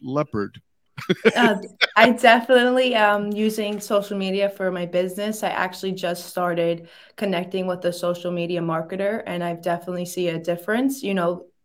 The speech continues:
Speaker 2: nowadays, our generation, everything's based off social media. So for the older generation of agents, you know, they see a change in us taking over because we're able to adapt to social media, which is,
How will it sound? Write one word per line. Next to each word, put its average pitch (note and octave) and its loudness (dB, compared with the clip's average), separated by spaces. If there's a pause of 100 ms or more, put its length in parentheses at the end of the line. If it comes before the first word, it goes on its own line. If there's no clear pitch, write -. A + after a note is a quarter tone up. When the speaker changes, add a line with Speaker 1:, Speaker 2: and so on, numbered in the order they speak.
(240)
Speaker 2:
nowadays, F#3+ 0
our F3 2
generation, F#3 -2
everything's F3 -4
based E3+ -2
off E3 -2
social E3+ -4
media. E3+ -2
So E3 0 (460)
for G3+ 6
the F#3+ 2
older G3+ 4 (200)
generation G#3 2
of G#3 -2
agents, A3+ -2
you G3 -4
know, E3+ -2 (120)
they F3+ -2
see F#3 -2
a F3+ -4
change F#3 -4
in E3+ 0
us G3 0
taking F3 -4
over A3+ 0
because F#3 -4
we're F3+ 0
able F#3 -2
to F3+ -6
adapt E3+ -2
to F3 -4
social E3+ -2
media, F3 -2
which E3 -4
is, D#3+ -6